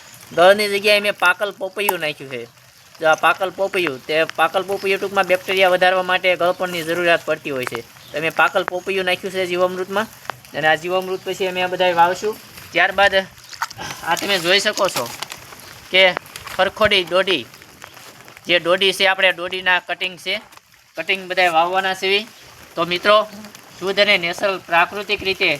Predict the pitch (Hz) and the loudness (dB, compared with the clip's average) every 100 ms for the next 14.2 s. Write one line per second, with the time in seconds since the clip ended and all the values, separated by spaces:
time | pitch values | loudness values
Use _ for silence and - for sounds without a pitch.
0 | - 170 185 196 196 180 - 175 185 196 | -4 -6 0 2 4 2 0 0 0 -6
1 | 196 185 185 190 185 - 185 180 - 185 | -10 -8 -8 -6 -6 -4 0 0 -2 -8
2 | 185 175 165 165 185 165 185 175 175 175 | -8 -8 -10 -12 -14 -12 -12 -10 -12 -12
3 | 165 - - - - 165 180 175 170 185 | -12 -14 -14 -18 -4 0 0 2 2 2
4 | 185 180 185 180 180 - - - 175 180 | 2 0 0 -2 -4 -18 -20 -14 -8 -6
5 | 170 180 175 170 175 180 175 175 180 208 | -4 -4 -4 -8 -10 -8 -6 -6 -2 -2
6 | 180 165 160 160 - 185 185 - 180 180 | -2 -6 -2 -4 -4 -10 -10 -12 -12 -10
7 | 175 175 180 185 208 208 - - - 151 | -10 -8 -6 -6 -6 -8 -12 -18 -8 -4
8 | 170 170 180 175 - 175 170 196 - - | 0 0 0 0 -2 -4 -2 -6 -8 -20
9 | - - 170 175 175 175 170 175 175 175 | -16 -6 -4 -2 -2 -4 -2 2 2 2
10 | 170 185 175 160 165 175 170 170 185 165 | -2 -4 -6 -6 -4 -4 -4 -8 -8 -6
11 | 170 175 180 196 196 - - - 170 190 | -6 -6 -8 -8 -8 -12 -18 -18 -12 -12
12 | - 175 180 185 180 - 170 170 180 175 | -6 -4 -4 -4 -6 -8 -10 -6 -8 0
13 | 185 185 185 180 180 180 190 170 180 180 | 0 0 -2 -4 -4 -4 -8 -4 0 2
14 | 180 190 | 0 -2